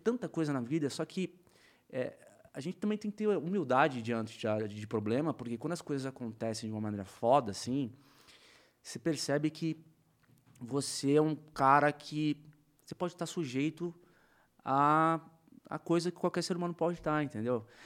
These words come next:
É aquela, aquele ditado, "Pra tudo,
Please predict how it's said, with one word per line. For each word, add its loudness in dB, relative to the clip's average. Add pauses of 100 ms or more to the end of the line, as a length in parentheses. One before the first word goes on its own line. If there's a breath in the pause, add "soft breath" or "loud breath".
(160 loud breath)
É 0
aquela, 6
aquele 2
ditado, 2 (320)
"Pra 2
tudo, 0